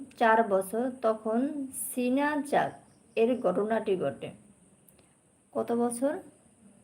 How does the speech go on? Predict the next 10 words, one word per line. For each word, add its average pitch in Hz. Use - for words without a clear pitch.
চার 214
বছর। 185
মুহাক্কিক 269
সিরাত 220
চরয়িতাগণ 262
এই 262
অভিমত 254
বক্তব্য 240
করেন, 220
কিন্তু 262